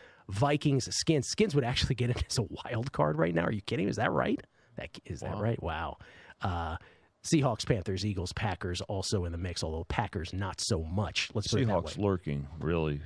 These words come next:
Speaker 2: when you look at that list,
Speaker 1: They
Speaker 2: right?
Speaker 1: are lurking 'cause
Speaker 2: Mm-hmm.
Speaker 1: their schedule makes 'em
Speaker 2: Yeah.
Speaker 1: better than lurking. Anyway, let's get it going. This is Guessing Lines. It's a tribute to
Speaker 2: Mm-hmm.
Speaker 1: the old Stardust show. Again,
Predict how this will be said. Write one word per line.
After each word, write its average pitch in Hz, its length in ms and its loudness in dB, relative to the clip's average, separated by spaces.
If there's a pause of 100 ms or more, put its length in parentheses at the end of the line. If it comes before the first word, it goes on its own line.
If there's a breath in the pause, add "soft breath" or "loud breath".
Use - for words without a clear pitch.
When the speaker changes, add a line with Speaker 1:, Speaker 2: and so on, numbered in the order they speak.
(100)
Speaker 2:
when 87 180 0
you 73 120 4
look 71 180 0
at - 100 -4
that 62 200 0 (100)
list, - 400 -4
Speaker 1:
They 113 100 2
Speaker 2:
right? 147 60 6
Speaker 1:
are 143 180 4
lurking 113 420 0
'cause 123 120 4
Speaker 2:
Mm-hmm. 117 60 0
Speaker 1:
their 120 100 4
schedule 117 480 2
makes 110 300 -2
'em 95 280 0
Speaker 2:
Yeah. 73 300 0
Speaker 1:
better 123 380 2
than 107 160 0
lurking. 98 320 -4
Anyway, 151 260 4
let's 143 160 2
get 160 140 4
it 135 100 2
going. 120 320 4
This 139 160 2
is 131 80 0
Guessing 147 280 4
Lines. 107 280 2
It's 120 80 -4
a - 40 -6
tribute 151 240 4
to 117 40 4
Speaker 2:
Mm-hmm. 139 60 4
Speaker 1:
the 131 80 6
old 131 160 2
Stardust 123 440 4
show. 110 280 6
Again, 123 320 2